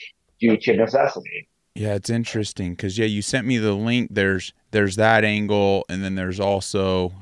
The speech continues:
Speaker 2: that one with the
Speaker 1: Okay.
Speaker 2: other angle, and it shows. So, yeah,
Speaker 1: I'm at
Speaker 2: that's
Speaker 1: two forty-seven in the opposite angle. Yeah.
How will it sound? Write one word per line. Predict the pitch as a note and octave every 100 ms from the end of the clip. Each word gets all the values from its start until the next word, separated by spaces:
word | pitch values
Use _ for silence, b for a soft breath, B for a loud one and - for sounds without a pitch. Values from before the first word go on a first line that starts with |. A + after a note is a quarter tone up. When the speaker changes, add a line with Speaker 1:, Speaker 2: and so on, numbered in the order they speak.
| G2
Speaker 2:
that | G2+ G#2 E2
one | G2+ F#2+
with | F#2+
the | -
Speaker 1:
Okay. | G2
Speaker 2:
other | E2+ A2+ G#2+ G#2
angle, | - G2 G2 F#2+ F#2 F#2 -
and | G2
it | F#2
shows. | - G2+ F#2+ F2+ F2 - _ _ _ b b b b
So, | - G#2 F#2+ E2+ _ b b _ _ _ _ _
yeah, | G#2 G#2
Speaker 1:
I'm | G2 G#2+
at |
Speaker 2:
that's | A#2+ G#2+
Speaker 1:
two | D3
forty-seven | B2 A#2 G#2+ G#2+ G2+
in | -
the | F2+
opposite | G2+ - D#2
angle. | D#2 C#2+ C2+ -
Yeah. | F#2 E2+ C#2